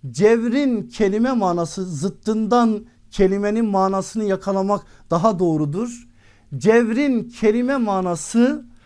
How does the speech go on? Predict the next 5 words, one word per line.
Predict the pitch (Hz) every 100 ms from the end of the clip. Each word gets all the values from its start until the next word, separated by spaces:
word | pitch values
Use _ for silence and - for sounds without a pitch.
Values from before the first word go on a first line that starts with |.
| _ _
hakkaniyetten | - 220 233 - - 220 220 220 220 220 - 247 233
sapma, | - - 196 190 196 208 277 311 - _ _
haksızlık | - 196 196 - 196 175 190 190
etmedir. | 147 139 123 110 - - - - - _ _ _ _ _ - - - -
Buradan | 147 277 320 226 214 185